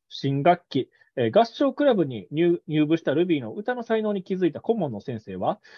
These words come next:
都会の名門音楽大学の受験を強くす-、勧めるが、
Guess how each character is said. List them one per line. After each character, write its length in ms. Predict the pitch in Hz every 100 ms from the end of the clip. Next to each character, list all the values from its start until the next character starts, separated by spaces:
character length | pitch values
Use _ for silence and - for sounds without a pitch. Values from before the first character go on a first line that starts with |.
| - _
都 100 | 127
会 200 | 170 170
の 120 | 180
名 240 | 196 269
門 320 | 262 247 247 233
音 240 | 220 226
楽 240 | 220 214 202
大 200 | 208 147
学 220 | 117 113
の 280 | 143 107 101
受 120 | 120 127
験 280 | 160 156
を 100 | 190
強 240 | 175 190 233
く 100 | 131
す-、 200 | - 160 - -
勧 120 | 170 175
め 100 | 165
る 120 | 131
が、 160 | 95